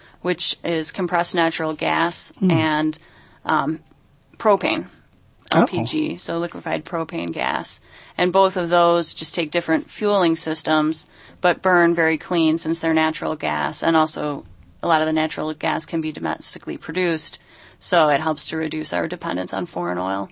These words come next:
Speaker 2: Absolutely. So now, uh, in addition to, of course, the, the warm, fuzzy feeling you get from not,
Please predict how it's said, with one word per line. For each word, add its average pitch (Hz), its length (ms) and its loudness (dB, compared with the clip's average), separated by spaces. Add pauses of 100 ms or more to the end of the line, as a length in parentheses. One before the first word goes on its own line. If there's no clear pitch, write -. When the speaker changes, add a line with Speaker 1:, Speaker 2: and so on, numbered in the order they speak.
Speaker 2:
Absolutely. 143 640 4
So 160 140 6
now, 156 340 10
uh, 147 60 10
in 160 120 8
addition 147 280 8
to, 139 80 10
of 135 80 -2
course, 147 260 6
the, 127 160 8
the 131 80 6
warm, 139 240 10
fuzzy 135 300 8
feeling 131 320 10
you 127 80 8
get 127 180 6
from 127 180 8
not, 127 300 8